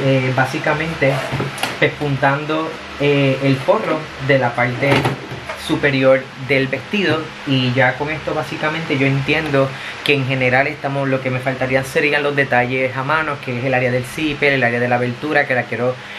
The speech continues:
hacer a mano. Eh, también, eh, en el área del ruedo, no sé si ustedes conocen la técnica,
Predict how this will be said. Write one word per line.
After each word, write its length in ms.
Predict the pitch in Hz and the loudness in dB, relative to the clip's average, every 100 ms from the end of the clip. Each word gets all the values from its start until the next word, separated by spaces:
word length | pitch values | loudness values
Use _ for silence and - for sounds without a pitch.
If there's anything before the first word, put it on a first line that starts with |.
| - - | -12 -4
hacer 280 | 127 127 127 | 0 2 2
a 60 | |
mano. 460 | 120 156 156 139 135 135 - - - - | 4 2 2 0 0 -2 -8 -14 -6 0
Eh, 300 | 127 123 127 | 2 2 2
también, 460 | 135 131 135 135 147 139 - | 0 0 0 0 -2 -8 -2
eh, 300 | 135 139 139 | 2 2 2
en 140 | 139 | 0
el 80 | 139 | 0
área 160 | 135 147 | 2 2
del 160 | 175 | 0
ruedo, 380 | 190 190 165 135 135 143 | 0 2 4 2 0 -4
no 80 | 135 | -4
sé 140 | 139 | -4
si 80 | 151 | -6
ustedes 240 | 147 147 | 0 0
conocen 360 | 160 156 147 156 | 0 -2 -2 0
la 100 | 151 | 0
técnica, 520 | 165 160 135 123 123 | 0 0 0 2 0